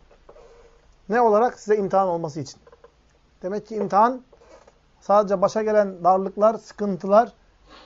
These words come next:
bizler tarafından şer addedilen şeyler değil. Aynı zamanda verilen nimetler de, <clears throat>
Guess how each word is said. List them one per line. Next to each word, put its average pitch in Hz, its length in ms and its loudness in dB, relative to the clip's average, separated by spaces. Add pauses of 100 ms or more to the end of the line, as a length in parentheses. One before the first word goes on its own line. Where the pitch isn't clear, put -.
(120)
bizler 185 500 0
tarafından 220 540 0
şer 254 460 4
addedilen 214 380 -2
şeyler 208 360 2
değil. 202 240 -2 (1800)
Aynı 247 280 6
zamanda 233 460 0
verilen 247 420 4
nimetler 269 520 2
de, 196 240 2 (200)
<clears throat> 170 100 -14